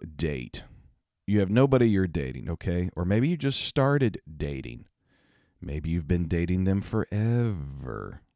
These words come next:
waiting for a ring. Maybe you're thinking about breaking up. Maybe you just broke up. Or in the best case scenario, you're in a healthy relationship. You enjoy dating, and you know where it's leading.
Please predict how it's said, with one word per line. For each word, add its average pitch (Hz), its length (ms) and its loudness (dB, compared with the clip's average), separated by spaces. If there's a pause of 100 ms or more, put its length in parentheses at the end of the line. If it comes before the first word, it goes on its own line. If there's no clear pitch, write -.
(100)
waiting 95 480 2
for 76 260 -4
a 71 40 -4
ring. 60 400 -8 (640)
Maybe 87 260 0
you're 92 100 4
thinking 98 300 0
about 90 240 2
breaking 92 300 0
up. 90 200 -2 (1120)
Maybe 82 220 0
you 80 80 0
just 76 340 -4
broke 76 300 -2
up. - 220 -8 (720)
Or 78 240 0
in 117 120 2
the 127 80 0
best 78 320 -4
case 76 180 -4
scenario, 71 800 -4
you're 73 180 -6
in 76 120 -4
a 76 60 -4
healthy 95 1000 0
relationship. 73 1160 -4 (560)
You 135 160 -2
enjoy 80 400 0
dating, 71 520 -4 (300)
and 165 180 -4
you 170 80 0
know 80 160 0
where 69 160 -2
it's - 200 -8
leading. 64 400 -10